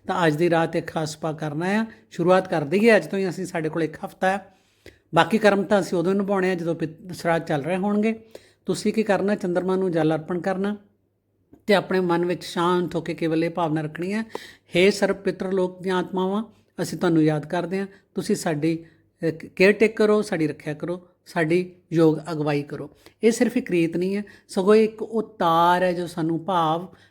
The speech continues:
ਸਾਨੂੰ ਸਭ ਨੂੰ ਮਾਤ ਲੋਕ ਦੇ ਜੀਵਾਂ ਨੂੰ ਆਪਣੀ ਕੁੱਲ ਦੇ ਨਾਲ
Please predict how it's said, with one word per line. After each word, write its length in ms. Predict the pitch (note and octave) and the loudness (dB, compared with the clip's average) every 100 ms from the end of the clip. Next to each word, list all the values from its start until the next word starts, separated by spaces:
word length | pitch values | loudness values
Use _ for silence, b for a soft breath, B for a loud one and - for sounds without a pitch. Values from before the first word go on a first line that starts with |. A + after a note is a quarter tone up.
| b | b
ਸਾਨੂੰ 360 | - E3 E3+ F#3 | -4 0 2 0
ਸਭ 300 | - D#3+ F3 | 0 0 2
ਨੂੰ 200 | G#3+ G#3 | 2 2
ਮਾਤ 280 | E3 D#3 D3+ | 2 0 0
ਲੋਕ 260 | D#3+ D3 | 0 0
ਦੇ 100 | D3 | -2
ਜੀਵਾਂ 300 | D#3 C#3+ D3 | -4 -4 -4
ਨੂੰ 140 | D#3 G#3 B B | -4 -4 B B
ਆਪਣੀ 280 | F#3 - E3 | -6 -2 0
ਕੁੱਲ 280 | D#3 D#3+ C#3+ | 2 2 0
ਦੇ 100 | D3 | 0
ਨਾਲ 260 | D3 D3+ | -2 -4